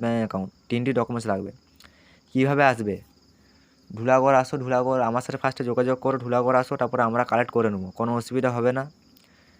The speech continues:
একদম পার্মানেন্ট কাজ পাচ্ছ বন্ধুরা, ঠাই, স্থায়ী কাজ পাচ্ছ, কোনো অসুবিধা হবে না। So, তোমরা যারা কাজ করতে চাও, তারা আমার সাথে যোগাযোগ করো। ভিডিওতে লাইক করো, কমেন্ট করে জানাও তোমরা কী ধরনের কাজ চাইছো, কেমন কাজ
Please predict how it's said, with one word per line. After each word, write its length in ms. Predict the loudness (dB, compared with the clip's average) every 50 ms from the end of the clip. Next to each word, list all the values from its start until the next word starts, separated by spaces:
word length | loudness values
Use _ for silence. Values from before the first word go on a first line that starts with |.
| _ _ _
একদম 240 | -2 -2 0 0 -2 0 2
পার্মানেন্ট 360 | 2 2 2 0 -2 -4 -2 0 0
কাজ 100 | 0 2 0
পাচ্ছ 180 | -2 -2 -2 -4 -4 -4
বন্ধুরা, 260 | -4 -2 -2 -2 -4 -2
ঠাই, 140 | -2 -4 -4 -4 -8 -14 -20 _ _ _ -20 -20
স্থায়ী 340 | -20 -20 -4 0 2 2 2 2 2
কাজ 100 | 0 0 0
পাচ্ছ, 220 | 0 -2 -2 -4 -6 -8 -6 -4
কোনো 120 | -4 -4 -4 -4
অসুবিধা 280 | -4 -4 -4 -2 -2 -2 -2
হবে 120 | -2 -2 -4
না। 60 | -4 -8 -12 _ _ _ _ -20 -20 _ _ _ _ _ _ _
So, 60 | -2 -2 -2 -2
তোমরা 180 | -2 0 0 2 4 4
যারা 120 | 4 4 4 4
কাজ 100 | 2 2 2 0
করতে 240 | -2 -2 0 0 0 2
চাও, 100 | 4 2 4 2
তারা 120 | 2 0 0
আমার 100 | -2 -4 -4
সাথে 140 | -4 -2 -2 0
যোগাযোগ 260 | 0 0 0 -2 -2 2 4
করো। 160 | 4 4 4 0 -4 -12 _ _ _ _ _ _ _ _ _ _ _ _ _ _ -20 _ _ -20 -20 -20 -20 -20 -20 _ -20 -20 -20 -20 -20 -12
ভিডিওতে 340 | -8 -4 -2 0 0 2 4 4 4
লাইক 180 | 4 4 2 2 4
করো, 180 | 4 6 4 2 0 -6 _ -20 _ _ -4
কমেন্ট 220 | -2 -2 -2 0 2
করে 120 | 2 2 4 4
জানাও 220 | 4 4 4 2 2 0
তোমরা 180 | -4 -4 -4 -4 -2
কী 60 | -4 -4
ধরনের 240 | -4 -4 -6 -2 0 0
কাজ 100 | 0 2 2
চাইছো, 240 | 2 0 2 0 -2 -2 -2
কেমন 180 | -2 -2 -2 0 2 0
কাজ 80 | 0